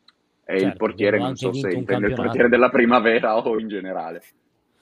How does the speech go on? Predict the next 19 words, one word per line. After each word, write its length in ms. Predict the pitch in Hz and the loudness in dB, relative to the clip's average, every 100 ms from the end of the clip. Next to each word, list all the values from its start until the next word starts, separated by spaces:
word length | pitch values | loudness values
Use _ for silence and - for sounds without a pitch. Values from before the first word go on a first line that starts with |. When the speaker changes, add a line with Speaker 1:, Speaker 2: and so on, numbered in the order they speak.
| _ _ _ - | _ _ _ -20
Speaker 2:
S-, 260 | 135 - - | -18 -18 -10
sì, 400 | - 180 127 110 | 0 0 0 -2
il 100 | 120 | -2
portiere 400 | 135 123 147 139 | -2 0 0 0
al 60 | |
posto 220 | 127 139 123 | 0 -4 -6
di 100 | 135 | -4
Vania 300 | 143 165 147 | -4 -4 -6
credo 300 | - 127 123 | -6 -6 -6
che 100 | 117 | -8
sì, 140 | 139 | -10
intendesse 480 | 120 117 113 113 123 | -10 -10 -10 -10 -8
il 140 | 117 | -8
portiere 280 | 98 113 127 | -6 -8 -6
della 120 | 120 | -8
primavera, 320 | 117 120 131 110 | -6 -6 -6 -6
perché 240 | 110 117 | -10 -12
anche 180 | 113 131 | -12 -14
Franz, 640 | - 139 139 120 - - | -10 -6 -6 -8 -12 -14